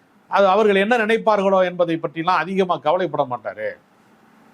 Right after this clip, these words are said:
மாற்று கருத்தை முன்வைப்பதுல எப்பொழுதுமே முதல் ஆளு இருப்பார் அப்படிங்கிறது அவருடைய கடந்த கால வரலாறு தெரிந்தவர்களுக்கு புரியும். இப்ப புதுசா பாக்குறவங்களுக்கு, "இவர் என்னடா அது, இந்த மாதிரி திமுக கூட்டணி விட்டு வெளியே வரப்போறார் போல இருக்கு" என்று அது கூட்டணி சார்ந்ததாக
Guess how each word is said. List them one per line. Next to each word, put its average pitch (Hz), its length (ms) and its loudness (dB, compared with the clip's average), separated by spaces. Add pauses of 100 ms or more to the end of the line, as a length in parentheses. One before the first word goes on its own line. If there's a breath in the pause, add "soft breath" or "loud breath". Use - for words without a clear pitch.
மாற்று 220 300 0
கருத்தை 170 300 0
முன்வைப்பதுல 151 560 0
எப்பொழுதுமே 139 460 -2
முதல் 135 240 0
ஆளு 117 280 0
இருப்பார் 104 340 -4
அப்படிங்கிறது 110 460 -10 (440 loud breath)
அவருடைய 196 280 2
கடந்த 262 240 2
கால 254 180 2
வரலாறு 208 340 2
தெரிந்தவர்களுக்கு 143 960 0
புரியும். 151 400 -2 (280 loud breath)
இப்ப 202 360 0
புதுசா 269 400 2
பாக்குறவங்களுக்கு, 190 720 0
"இவர் 185 140 2
என்னடா 170 280 2
அது, 147 200 0
இந்த 131 140 -4
மாதிரி 123 300 -2
திமுக 139 420 -2
கூட்டணி 123 280 -6
விட்டு 117 200 -6
வெளியே 117 220 2
வரப்போறார் 101 420 -2
போல 85 100 -18
இருக்கு" 85 280 -10 (680 loud breath)
என்று 208 420 4
அது 160 240 -2
கூட்டணி 226 360 0
சார்ந்ததாக 156 580 0